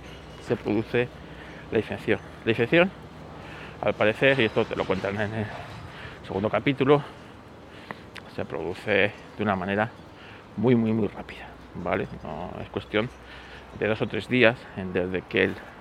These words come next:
paciente cero, que es el primero que es infectado, eh, se infecta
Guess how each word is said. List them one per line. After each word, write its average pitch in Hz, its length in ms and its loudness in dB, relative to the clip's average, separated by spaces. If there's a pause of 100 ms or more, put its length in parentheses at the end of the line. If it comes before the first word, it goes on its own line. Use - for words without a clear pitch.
(200)
paciente 110 360 0
cero, 127 240 4 (720)
que - 80 0
es - 80 -2
el 110 80 0
primero 107 340 0
que - 140 -2
es - 160 -6
infectado, 127 540 4 (1400)
eh, 98 600 2
se 104 100 -2
infecta 151 500 4